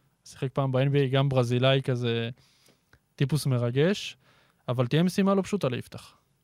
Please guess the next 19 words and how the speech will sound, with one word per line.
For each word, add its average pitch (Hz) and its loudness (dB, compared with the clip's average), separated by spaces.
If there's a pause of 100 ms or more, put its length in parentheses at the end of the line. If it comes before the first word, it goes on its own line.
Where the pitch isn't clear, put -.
(440)
אני, 123 -2
אני 123 -2
לא 147 4
יודע 165 2
כמה 135 -2
הוא 123 -2
יפתח 143 -2
שם, 131 -2
אה, 123 -4 (760)
בחמישייה, 143 0 (140)
או 117 -6
כמה 135 0
דקות 123 -2
הוא 139 2
יקבל, 135 0
זה 131 -2
באמת 127 -4
קשה - -4
לדעת, 131 2